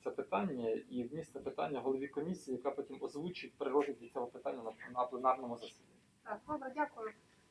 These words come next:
Speaker 2: Е, хто за дану пропозицію? Щоб довивчили питання і тоді до сесії безпосередньо його озвучили. Дали повноваження мені його озвучити.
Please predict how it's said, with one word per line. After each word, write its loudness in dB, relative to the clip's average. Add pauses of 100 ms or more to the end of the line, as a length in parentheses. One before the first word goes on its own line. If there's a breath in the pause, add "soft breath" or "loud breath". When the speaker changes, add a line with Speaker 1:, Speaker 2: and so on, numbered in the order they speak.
Speaker 2:
Е, 2
хто -2
за -6
дану 4
пропозицію? -4 (200)
Щоб -10 (140)
довивчили 0
питання -8 (100)
і -14
тоді -16
до -2
сесії -12 (100)
безпосередньо -2
його -8
озвучили. -10
Дали 12
повноваження 10
мені -2
його 2
озвучити. 8